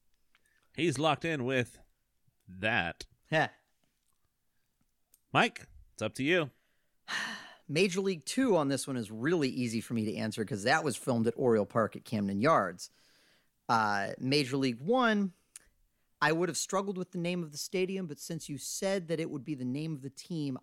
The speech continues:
Speaker 2: I am, like, eighty-something percent certain it was filmed in Milwaukee, in the Milwaukee Brewer Stadium. So that is what I'm going to lock in with.
Speaker 1: Locking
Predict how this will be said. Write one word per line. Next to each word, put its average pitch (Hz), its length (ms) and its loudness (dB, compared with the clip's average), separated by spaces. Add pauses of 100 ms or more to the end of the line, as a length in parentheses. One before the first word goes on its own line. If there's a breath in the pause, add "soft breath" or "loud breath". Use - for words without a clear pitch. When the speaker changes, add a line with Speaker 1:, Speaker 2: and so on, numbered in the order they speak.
Speaker 2:
I 139 120 -2
am, 147 280 -4
like, 113 280 -10 (600 soft breath)
eighty-something 190 840 -2
percent 160 540 -6
certain 175 560 -4
it 143 140 -4
was 135 180 -8
filmed 143 500 -4
in 131 260 -2
Milwaukee, 123 920 -6 (380)
in 143 140 -2
the 135 60 0
Milwaukee 123 500 -2
Brewer 127 400 -4
Stadium. 180 600 -4 (400)
So - 180 -8
that 123 240 -2
is 117 100 -10
what 120 120 -2
I'm 110 140 -4
going 101 180 -8
to 101 100 -14
lock - 180 -14
in - 140 -20
with. - 120 -20 (1700)
Speaker 1:
Locking 101 460 -10